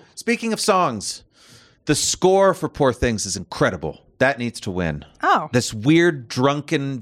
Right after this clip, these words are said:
Speaker 2: <laughs>
Speaker 1: Victorian, uh, sci-fi strings
Speaker 2: I think
Speaker 1: score.
Speaker 2: Oppenheimer is taking score.
Speaker 1: No, s-,
Speaker 2: Sorry.
Speaker 1: no, Poor Things.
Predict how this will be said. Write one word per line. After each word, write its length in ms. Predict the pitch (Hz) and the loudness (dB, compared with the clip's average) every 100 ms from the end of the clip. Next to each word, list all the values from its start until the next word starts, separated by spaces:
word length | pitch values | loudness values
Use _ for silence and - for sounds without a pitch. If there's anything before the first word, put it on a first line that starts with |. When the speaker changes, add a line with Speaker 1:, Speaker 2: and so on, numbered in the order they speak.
| - | -12
Speaker 2:
<laughs> 100 | - | 0
Speaker 1:
Victorian, 1000 | 440 - - 147 151 156 147 139 135 123 120 131 127 113 117 | 0 0 -4 0 2 2 0 -2 -6 -10 -14 -12 -12 -10 0
uh, 220 | 110 104 | 2 2
sci-fi 1000 | - - 147 143 - 147 127 123 120 104 110 110 | 2 2 2 0 0 2 2 2 0 -2 -10 -14
strings 680 | 104 - - 131 120 117 - | -8 -6 0 0 0 -2 -2
Speaker 2:
I 80 | - | 0
think 220 | 254 269 | 2 4
Speaker 1:
score. 100 | 202 | 4
Speaker 2:
Oppenheimer 600 | 180 - 220 202 208 196 | 2 0 -2 0 0 -2
is 120 | 175 175 | -4 -6
taking 400 | - 170 170 165 | -6 -6 -8 -6
score. 160 | - | 0
Speaker 1:
No, 360 | 156 196 190 170 | 2 4 4 2
s-, 120 | 147 | 0
Speaker 2:
Sorry. 380 | 175 175 165 165 | -2 -2 -2 0
Speaker 1:
no, 320 | 196 220 202 185 | 2 4 2 0
Poor 240 | 214 247 | 2 2
Things. 580 | 240 254 240 190 151 - | 4 2 2 -2 -8 -12